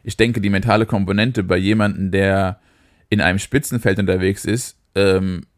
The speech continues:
wo ungefähr alle auf dem gleichen Level sind, mit natürlich Abweichungen, der eine hat die Stärke, der andere hat die Stärke, ähm, aber dass einfach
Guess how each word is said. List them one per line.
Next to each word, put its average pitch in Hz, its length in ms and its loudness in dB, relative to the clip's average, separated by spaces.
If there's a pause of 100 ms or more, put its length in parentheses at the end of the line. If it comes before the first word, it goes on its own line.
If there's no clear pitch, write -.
wo 95 840 -2
ungefähr 131 460 0
alle 113 160 2
auf 101 80 0
dem 101 120 -4
gleichen 98 260 0
Level 98 280 2
sind, 95 280 -4
mit 101 320 -2
natürlich 98 540 2
Abweichungen, 95 560 0
der - 80 -6
eine 98 140 0
hat 90 80 -6
die 101 60 -4
Stärke, 95 420 -2
der - 180 -6
andere 98 180 -2
hat 90 140 -4
die 98 80 -4
Stärke, 95 400 -2 (800)
ähm, 101 320 4
aber 101 300 4
dass 98 220 -4
einfach 98 400 -2